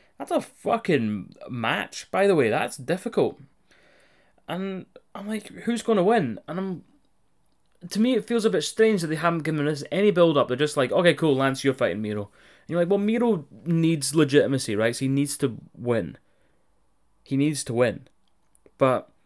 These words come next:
where does that leave you with Lance Archer? Because they were building him up with the Sting thing and all that, that he's gonna be the next big thing, right? So do we have this as the way that they get him away from Jake the Snake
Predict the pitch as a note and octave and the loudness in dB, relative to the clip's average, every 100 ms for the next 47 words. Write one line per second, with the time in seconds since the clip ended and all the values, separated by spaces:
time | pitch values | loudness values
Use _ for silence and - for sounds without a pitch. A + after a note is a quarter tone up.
0 | _ _ F3 G3 E3 E3+ D3 C#3 C3+ B2+ | _ _ 2 4 4 2 2 0 2 -2
1 | A#2+ E3+ F3 A2+ G2 _ - C3 C3+ B2+ | 0 -2 -2 -6 -8 _ -8 0 0 4
2 | C#3+ C#3 D3+ D3+ E3 C#3+ C#3 C3+ A#2+ - | 4 4 4 2 2 0 0 0 -2 -4
3 | A#2+ A#2 - C#3 D3 - C3+ B2+ A2+ A2+ | -6 -6 -2 0 -2 -2 -2 0 -2 0
4 | A2 G2+ - - - _ _ - A#2 A2+ | -2 -4 -10 -20 -20 _ _ -4 0 0
5 | F#2+ - _ _ - A2+ A2 A2 G#2+ G#2 | -2 -8 _ _ -8 -4 -2 -2 -2 -4
6 | - G#2 G2 G2+ F#2+ F2+ _ - G#2 G#2 | -4 -4 -4 -8 -8 -14 _ -8 -4 -4
7 | - _ _ _ _ _ - A#2 A2 G#2+ | -6 _ _ _ _ _ -8 -2 2 0
8 | G#2+ _ _ _ - A2 G#2+ A2 G#2+ G#2 | -2 _ _ _ -10 -8 -6 -4 -4 -4
9 | A2 A2+ G#2+ - A#2+ A2+ G#2 G#2 G#2 G#2 | -2 -2 -2 -8 -6 -8 -4 0 0 0
10 | G2+ G#2+ - G#2 F2+ G2 F#2+ - G#2 G2+ | -4 -6 -4 -6 -4 -10 -12 -12 -6 -4
11 | G2+ G#2+ G2+ G#2 G2 - - D#3 F3 - | -4 -8 -6 -6 -6 -8 -4 -4 -4 -12